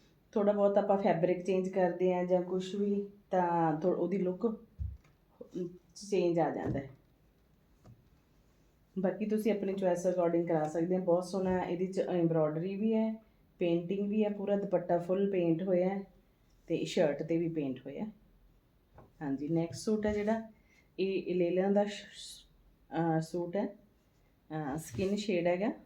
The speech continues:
ਜੋ ਹੁਣ, ਅਹ, ਇੱਥੇ ਸਮਰ ਸ-, ਸੀਜ਼ਨ ਦੇ ਅਕੋਰਡਿੰਗ ਇਹ ਕਲਰ ਵੀ ਪਿਆਰਾ ਹੈ। ਇਹਦੇ ਉੱਪਰ ਤੱਕ ਬੂਟੀਆਂ, ਇਸ ਤਰ੍ਹਾਂ ਇਹ ਡਿਜ਼ਾਈਨ ਬਣਿਆ, ਇੱਥੇ ਲੈਂਥ ਬਣੂਗੀ, ਇਹ ਵਿਚਾਲੇ ਜੇ ਵਰਕ ਆ ਜਾਂਦਾ ਹੈ।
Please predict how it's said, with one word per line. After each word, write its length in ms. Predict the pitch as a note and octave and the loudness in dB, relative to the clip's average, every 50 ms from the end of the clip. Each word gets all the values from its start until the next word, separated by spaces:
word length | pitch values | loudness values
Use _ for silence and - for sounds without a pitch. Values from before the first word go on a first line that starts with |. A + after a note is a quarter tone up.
| _ _ - | _ _ -6
ਜੋ 180 | F3 E3+ E3+ E3+ | -2 0 0 0
ਹੁਣ, 240 | E3+ F#3 F3 E3+ E3+ | 0 0 -2 0 0
ਅਹ, 480 | E3+ E3 E3 E3 D#3+ D#3+ D#3 D#3 - | 0 2 2 2 2 2 0 -2 -4
ਇੱਥੇ 540 | - E3 E3 - - F#3 E3+ E3 D#3+ D#3+ D#3+ | -6 -6 -6 -6 -4 0 2 4 4 4 2
ਸਮਰ 400 | D#3+ - F3+ E3 D#3+ D#3+ D#3+ D#3+ | 0 -2 -2 0 2 4 4 2
ਸ-, 260 | D#3+ - - - - _ _ _ _ _ _ _ _ - - - - | 0 -2 -10 -18 -20 _ _ _ _ _ _ _ _ -20 -20 -20 -16
ਸੀਜ਼ਨ 560 | D#3+ E3 E3 - F#3+ E3 D#3+ D#3+ E3 E3 E3 | -14 -12 -8 -4 -2 0 0 2 2 2 4
ਦੇ 160 | E3 E3 E3 D#3+ | 4 4 4 2
ਅਕੋਰਡਿੰਗ 540 | E3 E3 D#3+ D#3+ D#3+ E3 E3+ F#3 G3 G3 - - - - - - - - _ - | 2 2 2 2 2 2 0 0 -2 -6 -12 -16 -20 -20 -20 -20 -20 -14 _ -4
ਇਹ 160 | D#3+ E3+ E3+ | -2 -2 0
ਕਲਰ 280 | G3 F#3 F3+ F3 F3 F3+ | 0 2 2 2 2 0
ਵੀ 120 | G3 G#3 | 0 -2
ਪਿਆਰਾ 360 | G#3 G#3 F#3+ E3+ F3 F3+ G#3 | -2 0 0 0 0 -2 -4
ਹੈ। 120 | C4 - - - - _ _ _ _ _ _ _ _ _ _ _ _ _ _ _ _ - - | -4 -6 -10 -18 -20 _ _ _ _ _ _ _ _ _ _ _ _ _ _ _ _ -8 -6
ਇਹਦੇ 200 | F3+ E3+ F#3 G3 | -4 -2 -2 -2
ਉੱਪਰ 300 | F#3 E3 - - F3+ F3 | -2 -2 0 0 0 0
ਤੱਕ 260 | F3 F#3+ G#3+ F3+ F3 | 2 0 -2 -2 -2
ਬੂਟੀਆਂ, 440 | F3+ E3 E3 E3 E3+ G#3 A3 A3+ A#3 - - - _ - F3 E3+ | -2 0 0 0 0 0 -2 -2 -2 -4 -10 -18 _ -8 -6 -6
ਇਸ 80 | E3 | -6
ਤਰ੍ਹਾਂ 260 | - - F3 E3+ E3+ | -4 -6 -4 -4 -4
ਇਹ 220 | E3+ E3+ E3+ F3 E3 | -4 -4 -6 -6 -6
ਡਿਜ਼ਾਈਨ 440 | E3 E3 E3 E3 D#3+ D#3+ D#3+ E3 E3+ | -4 0 2 2 4 4 4 4 4
ਬਣਿਆ, 280 | F3+ F#3 F#3+ G3+ G3+ | 4 2 4 2 2
ਇੱਥੇ 300 | F#3+ - F3+ - - G3 | 2 0 -2 -2 -2 -2
ਲੈਂਥ 380 | F#3 F3+ E3+ D#3+ D#3 D#3 D#3 G#3 | 2 2 4 4 2 2 0 -2
ਬਣੂਗੀ, 440 | G3+ G#3+ A3 A3 A3+ A3 A#3+ A#3+ A#3 - - _ _ _ _ - F3+ | -2 0 0 0 0 2 0 -2 -2 -4 -14 _ _ _ _ -6 -2
ਇਹ 100 | G3+ G3+ | -2 0
ਵਿਚਾਲੇ 420 | G3 G3 - G3 F#3 F#3 F#3+ G#3 | 0 2 2 2 4 4 2 2
ਜੇ 140 | G#3 A3 G#3+ | 4 4 4
ਵਰਕ 320 | G3 F#3 E3 D#3+ D#3+ - | 6 4 2 2 2 2
ਆ 80 | E3 D3+ | 0 2
ਜਾਂਦਾ 300 | D3 C#3 C3 C3+ C3 C#3 | 2 0 -4 -4 -6 -8
ਹੈ। 80 | - | -10